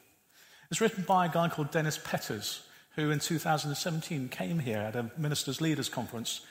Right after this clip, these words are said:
and spoke. The book is about equipping the church to share our faith with, not the unchurched, but the never churched.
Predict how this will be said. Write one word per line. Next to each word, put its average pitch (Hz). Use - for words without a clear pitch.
and 143
spoke. -
The 160
book 220
is 175
about 180
equipping 170
the 160
church -
to 156
share 160
our 135
faith 135
with, 156
not 180
the 202
unchurched, 190
but 135
the 131
never 131
churched. -